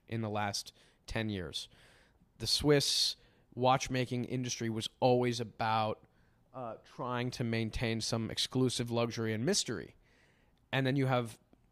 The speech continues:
you know, blogs like Hodinkee who are throwing back the curtain and shining the spotlight on how it works. And at first the Swiss are very,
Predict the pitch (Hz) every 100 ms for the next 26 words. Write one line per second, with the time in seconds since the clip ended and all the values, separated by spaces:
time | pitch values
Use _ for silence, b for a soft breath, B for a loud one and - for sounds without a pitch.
0 | 117 - - - - 139 127 127 131 151
1 | 143 147 180 240 120 120 120 104 - -
2 | 131 185 196 175 165 165 151 - 147 123
3 | 135 117 - 160 175 160 - 170 180 165
4 | 139 135 131 131 113 127 123 - - b
5 | b b b b - 143 139 135 135 135
6 | - - _ _ _ _ - 131 185 180
7 | - - 160 139 135 151 151 139